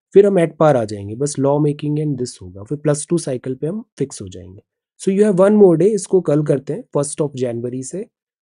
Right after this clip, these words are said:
भारतीय न्याय संहिता बिल टू थाउजेंड ट्वेंटी थ्री। All right, so this completes two thousand twenty-three। Thank you, thank you, thank you so much। सबके लिए जोरदार तालियां।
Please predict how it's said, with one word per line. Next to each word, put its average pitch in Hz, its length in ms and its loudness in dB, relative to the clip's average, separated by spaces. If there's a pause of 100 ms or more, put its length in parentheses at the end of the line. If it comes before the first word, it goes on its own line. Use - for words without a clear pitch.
(120)
भारतीय 135 380 0
न्याय 123 220 -4
संहिता 117 500 -8
बिल 135 180 -10
टू 120 160 -10
थाउजेंड 123 440 -10
ट्वेंटी 107 340 -8
थ्री। 117 280 -10 (420)
All 147 140 2
right, 220 180 0 (320)
so 226 140 4
this 214 320 2
completes 226 500 0 (140)
two 190 100 0 (140)
thousand 170 460 2 (180)
twenty-three। 156 760 0 (580)
Thank 208 260 -4
you, 214 180 2
thank 180 220 -2
you, 202 120 0
thank 185 260 -2
you 208 120 2
so 151 160 0 (120)
much। 101 160 -10
सबके 151 480 -6
लिए 165 180 0
जोरदार 127 460 -4
तालियां। 127 480 -2